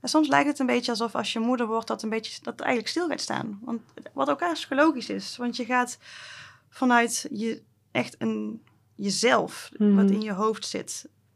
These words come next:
Speaker 1: wordt er, word je gedupliceerd eigenlijk met een baby erbij, die heel je leven wordt. Zeker als ze zo hulpbehoevend zijn in het begin.
Speaker 2: Mhm.
Speaker 1: Het draait alleen maar om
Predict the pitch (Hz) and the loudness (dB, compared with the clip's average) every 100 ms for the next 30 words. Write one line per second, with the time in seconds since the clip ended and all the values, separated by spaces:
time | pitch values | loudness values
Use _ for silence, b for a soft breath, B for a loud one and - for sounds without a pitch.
0 | - 233 247 247 208 226 233 220 190 180 | -14 -6 -6 -4 -8 -6 -4 -2 -4 -6
1 | 196 226 294 _ _ - 196 196 196 196 | -10 -12 -20 _ _ -14 -8 -8 -8 -10
2 | - 240 - - 214 208 202 196 208 208 | -6 -4 -6 -10 -10 -10 -8 -8 -8 -2
3 | 240 233 202 190 185 190 196 b b - | -2 0 -4 -6 -6 -6 -8 b b -8
4 | 220 190 240 285 233 214 233 208 175 - | -4 2 4 4 2 2 2 0 -2 -4
5 | - - - b b b 202 196 226 240 | -8 -14 -20 b b b -8 0 0 0
6 | 208 208 208 196 202 208 - 190 220 208 | -2 -4 -4 -2 -4 -6 -8 -4 -4 -2
7 | 226 220 214 - 214 208 208 233 - 233 | -2 -2 -6 -4 -2 -2 -6 -8 -2 -2
8 | 226 220 202 196 196 214 226 240 - 226 | -2 4 6 8 6 4 2 2 4 2
9 | 220 220 233 247 233 214 208 202 196 | 2 2 4 4 2 0 0 -2 -2